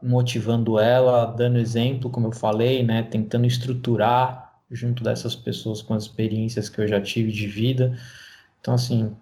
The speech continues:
pra mim essa é uma coisa que me dá muita felicidade. Eu acho que faz muito sentido, né? Porque você fala com, você pega a maioria dos bilionários aí esclarecidos, que, ou seja, dinheiro não significa mais nada. Enquanto eu acabei de falar isso, o Bill Gates aqui acabou de comprar três McLaren,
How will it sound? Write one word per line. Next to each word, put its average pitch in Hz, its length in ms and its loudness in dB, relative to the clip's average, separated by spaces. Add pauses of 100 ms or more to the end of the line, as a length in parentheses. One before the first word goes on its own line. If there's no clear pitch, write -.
pra 131 220 2
mim 165 220 2
essa 175 200 2
é - 20 2
uma 151 100 -2
coisa 156 200 2
que 156 120 -6
me 156 120 -4
dá 147 100 2
muita 147 220 -2
felicidade. 127 800 0
Eu 117 60 -2
acho 110 120 -8
que - 60 -18
faz 135 200 2
muito 147 240 -6
sentido, 175 600 -2
né? 123 220 2
Porque 120 560 -2 (640)
você 131 140 -4
fala 175 480 2
com, 170 420 0
você - 180 -6
pega 180 340 0
a - 20 4
maioria 180 360 2
dos 196 280 -2
bilionários 127 880 2
aí 120 120 4
esclarecidos, 120 760 -2
que, - 100 -6
ou 120 60 0
seja, 113 260 -4
dinheiro 117 320 0
não 120 80 2
significa 117 540 -2
mais 110 240 0
nada. 127 320 2
Enquanto 120 320 0
eu 123 60 2
acabei 120 280 2
de 123 100 -2
falar 131 320 2
isso, 127 220 -2
o 127 60 -4
Bill 127 160 0
Gates 123 320 0
aqui 123 180 -2
acabou 123 320 0
de 120 80 -6
comprar 123 400 0
três 127 400 -2
McLaren, 120 640 2